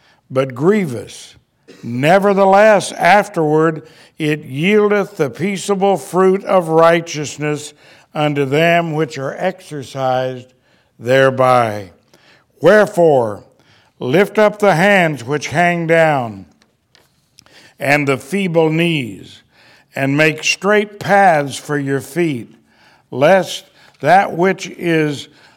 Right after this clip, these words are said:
uh, lame be turned out of the way, and let it rather, but let it rather be healed. That, uh, portion of Scripture many times has caused,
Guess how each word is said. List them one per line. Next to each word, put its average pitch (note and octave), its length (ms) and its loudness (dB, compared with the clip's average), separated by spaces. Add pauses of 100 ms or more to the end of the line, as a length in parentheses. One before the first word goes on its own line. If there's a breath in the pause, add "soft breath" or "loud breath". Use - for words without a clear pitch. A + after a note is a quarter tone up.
uh, C#3 540 -4
lame D#3 640 2
be D3 180 -6
turned F3 440 -2
out F3 420 4
of E3 240 -2
the D#3 140 0
way, C3+ 580 -2 (400 soft breath)
and C3+ 280 -4
let E3+ 200 4
it E3+ 140 -2
rather, C#3+ 760 0 (560)
but C#3+ 240 0
let D#3 280 4
it D#3+ 100 -4
rather C#3 680 0 (320 soft breath)
be C#3+ 460 -4 (200)
healed. A#2+ 600 -8 (1200)
That, F#3 400 -2
uh, F3 240 0
portion F3 580 -4
of D3+ 160 -4
Scripture D#3 760 -6 (580)
many F3+ 320 -2
times D#3 480 -4
has D3 180 -6
caused, D#3+ 720 -2